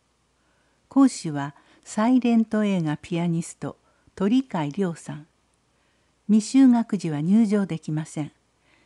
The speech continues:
定員は各四十八人。費用は一回八百円、二回千五百円。申し込みは十月六日から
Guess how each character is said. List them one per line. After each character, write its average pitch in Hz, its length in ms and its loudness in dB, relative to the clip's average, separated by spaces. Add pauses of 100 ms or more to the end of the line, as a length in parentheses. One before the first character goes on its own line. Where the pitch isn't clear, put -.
(280)
定 220 180 2
員 202 280 4
は 160 280 -4
各 226 320 -2
四 214 260 4
十 151 200 -6
八 - 360 -10
人。 143 240 -4 (720)
費 262 180 6
用 190 220 0
は 143 200 -8 (220)
一 180 300 -4
回 233 220 -2
八 - 340 -8
百 185 340 -8
円、 135 180 -10 (520)
二 185 160 2
回 214 320 -2
千 208 300 0
五 196 120 -4
百 180 360 -8
円。 113 120 -12 (1000)
申 247 140 6
し - 120 -4
込 - 120 0
み 196 180 4
は 170 240 -4 (320)
十 214 320 0
月 226 360 -2
六 160 140 0
日 185 280 -4
か 170 180 -8
ら 156 200 -8